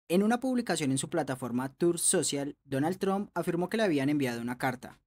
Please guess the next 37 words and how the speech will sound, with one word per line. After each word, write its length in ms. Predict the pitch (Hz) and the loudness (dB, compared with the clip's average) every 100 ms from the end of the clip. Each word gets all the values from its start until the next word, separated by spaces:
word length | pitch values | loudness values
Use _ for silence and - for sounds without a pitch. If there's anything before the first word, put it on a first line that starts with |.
| _ | _
indicando 500 | 143 156 156 180 196 | -2 0 2 2 2
que 120 | 240 | 0
soy 260 | - 135 127 | 0 2 2
un 80 | 139 | 0
objetivo 640 | 147 - 135 123 117 147 | -2 -4 -4 -4 -4 -4
de 200 | 135 135 | -4 -2
la 60 | 131 | 0
investigación 840 | 123 123 - 120 113 151 175 175 | 0 -2 -4 -6 -4 -2 -2 -2
del 160 | 143 123 | -2 -2
gran 200 | 120 117 | -4 -4
jurado 460 | 135 156 165 190 | 0 2 4 0
del 260 | 131 127 120 | -4 -4 -2
seis 260 | - 117 110 | -4 -6 -4
de 80 | |
enero, 300 | 120 151 131 - _ _ | -2 -2 -2 -8 _ _
y 120 | - 156 | 2 4
me 160 | 165 | 6
dio 220 | 151 190 | 6 6
cuatro 360 | - 156 156 165 | 6 4 4 4
días 260 | 170 180 175 | 4 4 0
muy 140 | 190 | -2
cortos 460 | 196 175 - 185 - | 0 -2 -2 -4 0
para 180 | 190 | 0
informar 480 | 202 190 190 170 156 - | 0 0 2 2 2 2
al 160 | 127 | -2
gran 240 | 117 113 110 | -2 -6 -6
jurado, 400 | 131 135 113 - _ _ | -2 -2 -4 -8 _ _
que 140 | - 139 | -8 -2
casi 240 | 139 175 | 0 0
siempre 340 | 175 196 185 185 | 2 0 2 -2
significa 600 | 196 156 139 135 123 - | 0 0 -2 -4 -6 -4
un 180 | 151 190 | 0 0
arresto 600 | 214 208 - 202 214 214 _ | 2 0 0 0 -2 -6 _
y 100 | 220 220 | 0 4
una 260 | 180 156 | 4 4
acusación. 640 | 143 135 139 - 113 - _ _ - | 0 -2 -2 -2 -4 -10 _ _ -2
Smith 500 | 220 - 208 214 | 0 0 0 -2